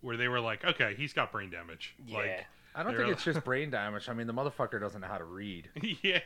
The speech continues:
Speaker 1: I
Speaker 2: Well,
Speaker 1: mean
Speaker 2: that's also part of his character. That's why, like, it's,
Speaker 3: Yeah.
Speaker 2: which is they kind
Speaker 3: And
Speaker 2: of
Speaker 3: here he is, folks. He's getting
Speaker 2: Yeah.
Speaker 3: his fucking ass whooped
Speaker 2: <laughs> Yeah,
Speaker 3: again,
Speaker 2: so the,
Speaker 3: and he's
Speaker 2: the
Speaker 3: not blocking at all. It's a strategy. He's gonna fucking become retarded, but he's gonna win.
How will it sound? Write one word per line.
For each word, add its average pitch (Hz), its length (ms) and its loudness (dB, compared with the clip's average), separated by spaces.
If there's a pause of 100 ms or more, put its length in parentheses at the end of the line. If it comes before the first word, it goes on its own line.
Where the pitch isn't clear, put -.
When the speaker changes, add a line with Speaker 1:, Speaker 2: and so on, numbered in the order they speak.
Speaker 1:
I 165 60 0 (180)
Speaker 2:
Well, 151 100 -4
Speaker 1:
mean 131 120 8
Speaker 2:
that's 131 200 12
also 131 280 10
part 117 260 4
of 104 80 4
his 107 140 -2
character. 113 440 6
That's 101 240 0
why, 101 220 4
like, 101 380 -2 (100)
it's, 107 360 -4 (500)
Speaker 3:
Yeah. 156 60 -2 (680)
Speaker 2:
which 240 160 4
is 254 120 4
they 254 160 12
kind 294 240 10
Speaker 3:
And 359 100 12
Speaker 2:
of 320 60 12
Speaker 3:
here 381 160 12
he 381 80 12
is, 359 200 10
folks. 330 320 12
He's 302 200 8
getting 349 240 10
Speaker 2:
Yeah. 381 60 12
Speaker 3:
his - 100 6
fucking 349 340 12
ass 349 320 12
whooped 302 240 12
Speaker 2:
<laughs> - 0 -
Yeah, 311 80 12
Speaker 3:
again, 269 300 12
Speaker 2:
so 170 100 12
the, 180 200 12
Speaker 3:
and 185 100 12
he's 175 160 12
Speaker 2:
the 170 60 12
Speaker 3:
not 330 220 12
blocking 339 440 12
at 320 120 12
all. 320 180 12
It's 233 120 8
a 269 80 6
strategy. 311 640 12
He's 220 140 2
gonna 262 220 12
fucking 302 420 6
become 302 340 10
retarded, 339 840 10
but 240 100 10
he's 247 140 6
gonna 320 180 12
win. 339 320 10